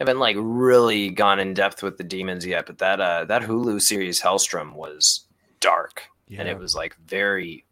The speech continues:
Speaker 2: <clears throat>
Speaker 1: like, demon oriented, and so, like,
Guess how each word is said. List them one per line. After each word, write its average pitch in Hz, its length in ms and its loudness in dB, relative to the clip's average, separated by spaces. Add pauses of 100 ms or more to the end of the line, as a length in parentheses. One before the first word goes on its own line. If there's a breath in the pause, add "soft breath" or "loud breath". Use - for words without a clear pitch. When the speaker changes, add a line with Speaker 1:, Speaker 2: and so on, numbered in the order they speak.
(220)
Speaker 2:
<clears throat> 139 420 -16
Speaker 1:
like, 98 220 -10
demon 101 340 -2
oriented, 85 960 -6
and 92 160 -4
so, 95 120 2
like, 85 300 -6